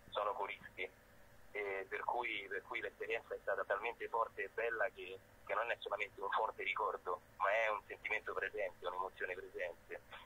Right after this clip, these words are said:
Purtroppo io coltivo tu-, tutto ciò, eh, in maniera molto diradata nel tempo, perché uno o due volte l'anno mi ritrovo con, eh,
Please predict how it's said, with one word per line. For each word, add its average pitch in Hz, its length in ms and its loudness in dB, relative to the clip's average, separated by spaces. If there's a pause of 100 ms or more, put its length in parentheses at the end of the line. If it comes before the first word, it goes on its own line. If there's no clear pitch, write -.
(360)
Purtroppo 110 540 0
io 110 460 2
coltivo 110 440 2
tu-, 110 140 -8 (420)
tutto - 380 0
ciò, 123 440 6
eh, 107 360 4
in 104 80 -4
maniera 107 340 2
molto 113 680 0 (680)
diradata 117 500 4
nel 107 240 -6
tempo, 101 400 0
perché 98 400 -2 (540)
uno 127 280 2
o 117 40 2
due 113 140 2
volte 110 340 4
l'anno 104 440 2
mi 101 120 -6
ritrovo 104 520 2
con, 101 260 0
eh, 95 240 -2